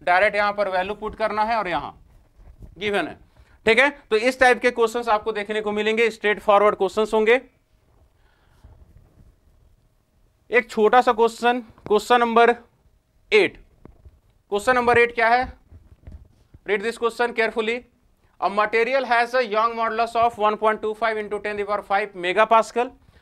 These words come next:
So Young modulus is E given है, Poisson's ratio mu पॉइंट टू फ़ाइव given है, bulk modulus पूछ लिया है। अब simple E equals to three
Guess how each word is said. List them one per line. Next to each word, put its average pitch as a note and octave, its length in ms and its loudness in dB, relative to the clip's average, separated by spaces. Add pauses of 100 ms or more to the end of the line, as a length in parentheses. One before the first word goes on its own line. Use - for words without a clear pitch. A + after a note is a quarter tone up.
So G#3 200 -6
Young A3+ 220 -2
modulus A#3 400 -4
is G#3+ 260 -10
E G#3 160 -8 (500)
given F#3+ 300 -2
है, A#3+ 100 0 (420)
Poisson's G3+ 440 2
ratio A3+ 280 2
mu A3 300 0 (280)
पॉइंट F#3+ 240 -4
टू A3 100 -4
फ़ाइव A3 240 0
given A3+ 260 0
है, A#3+ 140 0 (380)
bulk A#3+ 300 4
modulus A#3 400 2
पूछ F3 180 -10
लिया F3+ 240 0
है। E3 140 -8 (280)
अब E3+ 100 -6
simple G#3 380 -6
E A3+ 80 -6 (100)
equals A3+ 300 -6
to A3+ 80 -12 (100)
three G#3+ 160 -8